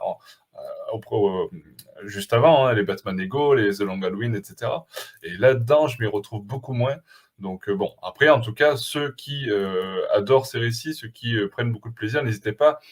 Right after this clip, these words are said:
ben, justement, à venir partager vos avis, hein, que ce soit sous la vidéo YouTube, sous les posts Facebook ou, ou directement sur batmanlegend point com, puisque, ben, effectivement, on a, moi, je, enfin, on est, on est en tout cas en attente de vos avis. N'hésitez pas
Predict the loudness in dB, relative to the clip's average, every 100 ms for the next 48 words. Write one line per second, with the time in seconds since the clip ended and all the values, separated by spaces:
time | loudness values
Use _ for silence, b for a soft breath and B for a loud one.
0 | B B -8 -6 -6 -8 0 0 0 -2
1 | -6 -8 -6 -4 -4 -2 0 0 -2 -4
2 | -6 -10 -10 -8 -8 -6 -8 -8 -10 -10
3 | -12 -12 -12 -14 -18 -18 -20 B B -12
4 | -6 -6 -6 -10 -6 -8 -6 -10 -10 -8
5 | -6 -6 -4 -4 -2 -4 -4 -4 -4 -4
6 | -4 -4 -2 -4 -6 -12 -10 -8 -10 -12
7 | -18 -8 -4 -4 -4 -8 -12 -18 -20 _
8 | _ _ _ b b -2 0 -2 0 0
9 | -2 -4 -2 -4 -6 -10 -14 -18 -20 _
10 | -12 -2 2 4 4 0 -6 4 6 8
11 | 6 2 0 0 0 0 -2 -2 -2 -2
12 | -2 -4 -6 -2 2 2